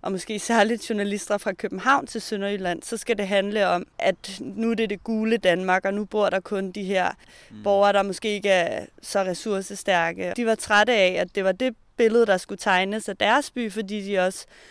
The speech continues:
Speaker 1: på mange måder føler, at der er, der sker gode ting.
Speaker 2: Mm.
Speaker 1: Øhm.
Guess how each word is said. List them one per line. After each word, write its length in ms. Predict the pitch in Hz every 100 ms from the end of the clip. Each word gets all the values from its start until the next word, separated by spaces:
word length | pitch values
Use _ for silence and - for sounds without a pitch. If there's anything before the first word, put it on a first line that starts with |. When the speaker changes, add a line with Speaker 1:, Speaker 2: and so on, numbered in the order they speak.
| - _
Speaker 1:
på 120 | -
mange 300 | 202 185 190
måder 320 | 208 190 190 196
føler, 360 | - 202 175
at 240 | 180 - -
der 60 | -
er, 400 | 175 78 87 - 190 _ _ _ _ -
der 80 |
sker 220 | 202 - 240
gode 320 | 311 349 370
ting. 280 | - 104 - _
Speaker 2:
Mm. 220 | 120 127
Speaker 1:
Øhm. 460 | 202 185 65 -